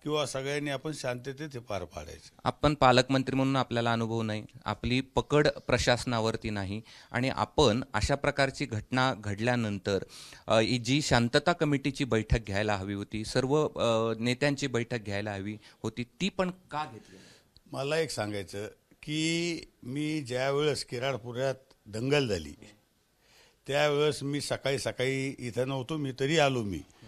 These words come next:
Speaker 1: आणि सकाळीच भेट देऊन प्रशासनाला सगळ्याला बोलून घेतलं, कलेक्टर असतील, सीपीआय असतील, अ, डीसीपी असेल, सगळ्याला बोलून घेतलं आणि बोलून घेऊन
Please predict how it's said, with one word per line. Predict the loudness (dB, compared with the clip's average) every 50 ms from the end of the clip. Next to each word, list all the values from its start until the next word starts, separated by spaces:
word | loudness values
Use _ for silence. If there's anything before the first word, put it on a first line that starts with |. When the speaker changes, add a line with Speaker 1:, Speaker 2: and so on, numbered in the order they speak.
| -20 -20 -20 -20 _ _ -2
Speaker 1:
आणि | -2 -2 -2 -4
सकाळीच | -4 -6 -6 -4 -2 -2 0 0 0 -2 -4 -8 -16 -16 -12
भेट | -4 0 2 2 2 0 0
देऊन | 2 2 2 2 2 -2 -8 -16 _ -20 -20 -20 -20 -20 _ _ _ _ _ _
प्रशासनाला | -6 -6 -4 -2 -2 -2 -2 -2 -4 -2 -2 -2 -2 -2 -2
सगळ्याला | -2 -2 -2 0 0 0 0 0
बोलून | -2 -2 -4 -4 -2 -2 -2
घेतलं, | -4 -4 -4 -4 -6 -6
कलेक्टर | -4 -6 -4 -4 -4 -6 -4 -4 -4
असतील, | -4 -4 -6 -6 -10 -10 -10 -8
सीपीआय | -10 -10 -10 -10 -6 -4 -2 -2 -2
असतील, | -2 -4 -8 _ -8 -6 -6 -4 -6 -6 -10 -16 _ _ _ -20 -20 -20 _ _ _ _
अ, | -8 -6 -4 -2 -2 -2 -2 -4 -6 -6
डीसीपी | -8 -8 -6 -8 -8 -4 -2 0
असेल, | 2 2 0 0 -4 -4 -6
सगळ्याला | -4 -4 -2 0 2 2 2 2
बोलून | 0 0 0 0 0 0 2
घेतलं | 0 -2 -2 -2 -2 0
आणि | 0 0 0 -2 -4
बोलून | -6 -6 -6 -6 -4 -2 -2 -4 -2
घेऊन | 2 4 4 4 4 2